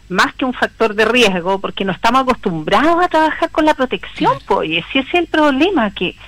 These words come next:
Speaker 1: nosotros en Chile trabajamos reactivamente. Cuando nos enfermamos nos preocupamos de la enfermedad, pero no la prevenimos, y eso es lo que nos está pasando la cuenta en este momento. La gente no se está vacunando porque no tiene la percepción del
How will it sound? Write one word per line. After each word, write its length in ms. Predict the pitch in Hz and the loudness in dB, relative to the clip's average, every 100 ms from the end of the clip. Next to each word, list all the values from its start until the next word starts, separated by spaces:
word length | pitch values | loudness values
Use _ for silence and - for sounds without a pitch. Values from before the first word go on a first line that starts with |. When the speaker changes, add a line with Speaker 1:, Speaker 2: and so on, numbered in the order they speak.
| - - - - | -20 -20 -16 -6
Speaker 1:
nosotros 380 | 180 240 254 285 | -2 0 4 4
en 140 | 254 | 2
Chile 340 | - 269 311 | 0 0 0
trabajamos 600 | 294 202 196 - 247 285 - - - | 2 2 4 2 2 0 -2 -14 0
reactivamente. 1120 | 214 214 - - 370 349 262 156 - 151 160 - | 2 2 0 -2 2 2 2 -2 -6 -10 -10 -6
Cuando 240 | 196 202 202 | -2 0 0
nos 160 | 190 | 0
enfermamos 680 | 196 190 208 202 233 320 392 | -2 0 -2 2 2 2 0
nos 140 | 381 | -2
preocupamos 640 | - 311 277 277 302 330 320 | -4 -4 -2 2 2 2 0
de 120 | 320 | 0
la 60 | 302 | 0
enfermedad, 600 | 285 262 226 175 135 - - - - _ - | -2 -4 -2 0 -2 -6 -20 -20 -20 _ -4
pero 180 | 185 180 | -2 2
no 140 | 208 | 4
la 120 | 240 | 4
prevenimos, 600 | 226 180 156 175 143 143 - - | 2 0 0 -2 -4 -6 -10 -12
y 300 | 175 160 - | -8 -6 0
eso 540 | 220 294 - - 330 - | 2 2 0 -2 -2 0
es 140 | 202 | -4
lo 120 | 190 | -4
que 80 | 185 | -4
nos 160 | 175 170 | -6 -8
está 260 | - 180 | 0 0
pasando 400 | 180 175 165 170 | 0 -2 -4 -2
la 120 | 165 160 | -4 -2
cuenta 260 | 165 - | -6 -6
en 80 | 165 | -8
este 180 | 156 165 | -8 -10
momento. 460 | 143 - - - - - | -8 -10 -14 -20 -18 -4
La 120 | 160 | -4
gente 400 | - 185 180 165 | -2 -2 0 -2
no 280 | 170 233 277 | 2 2 2
se 60 | 233 | -2
está 180 | - 208 | 2 2
vacunando 540 | 208 226 240 269 277 | 4 2 2 2 0
porque 240 | 285 - | -2 -4
no 140 | 175 170 | -4 -4
tiene 420 | 247 277 311 381 - - - - | -2 0 0 -4 -10 -20 -18 -4
la 100 | 196 | -2
percepción 600 | 202 - 202 - 226 220 | -2 -4 -8 -4 -2 2
del 180 | 208 | 2